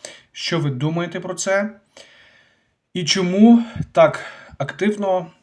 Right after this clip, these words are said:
е, поширюється інформація, відповідно, про мобілізацію жінок. Перед тим, як продовжити тему даного відео, прошу підписатися на наш канал, хто ще не підписаний,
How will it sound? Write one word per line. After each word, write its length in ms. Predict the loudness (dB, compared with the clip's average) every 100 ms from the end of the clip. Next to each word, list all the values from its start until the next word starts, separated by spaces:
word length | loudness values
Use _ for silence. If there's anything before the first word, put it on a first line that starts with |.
| _ _ -20 -10
е, 140 | -8
поширюється 520 | -8 -8 -6 -6 -4
інформація, 960 | -6 -4 -4 -2 -4 -4 0 2 0 -4
відповідно, 460 | -12 -10 -10 -6 -8
про 240 | -4 -4
мобілізацію 680 | -2 -4 -4 -4 -4 -4 -8
жінок. 380 | -6 -6 -8 -14 _ -20 -20 _ _ -8
Перед 160 | -6
тим, 120 | -4
як 120 | -4 -6
продовжити 420 | -4 -4 -2 -6
тему 280 | -2 -2 0
даного 260 | -2 -2
відео, 300 | 0 0 0
прошу 260 | -4 -8 -6
підписатися 640 | -8 -8 -2 -2 -2 -6
на 100 | -4
наш 140 | -6
канал, 280 | -6 -2 -2
хто 100 | -2
ще 140 | -8 -8
не 80 |
підписаний, 560 | -8 -8 -8 -4 -4 -4